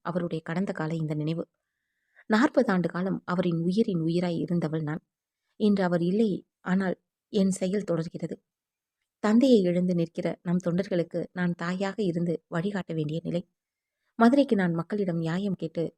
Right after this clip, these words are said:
பயணம் புறப்பட்டதும் இப்படித்தான். வண்டி மதுரையை வந்தடைய ஏறக்குறைய எட்டு மணி நேரத்திற்கு மேலாக தாமதமானது. "எம் ஜி ஆர் சம்சாரம் வராங்களாமே"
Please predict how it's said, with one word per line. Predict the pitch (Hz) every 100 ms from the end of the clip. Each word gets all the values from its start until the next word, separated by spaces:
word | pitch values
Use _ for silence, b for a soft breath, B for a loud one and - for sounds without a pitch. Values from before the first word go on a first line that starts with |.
| -
பயணம் | 185 214 208
புறப்பட்டதும் | 160 156 156 156 - -
இப்படித்தான். | 165 151 - - _ _ _ _ _ _ -
வண்டி | 247 262 240
மதுரையை | 185 180 202 175
வந்தடைய | 165 175 170 170 165 -
ஏறக்குறைய | 180 208 220 175 170 180
எட்டு | - 220
மணி | 180
நேரத்திற்கு | 160 160 - -
மேலாக | 156 151 156 -
தாமதமானது. | - 156 160 156 160 160 - _ _ _ _ _ _ _ _ _ _ _ _ _ -
"எம் | 240
ஜி | 254
ஆர் | 233 202
சம்சாரம் | 180 196 190 165
வராங்களாமே" | 165 170 165 160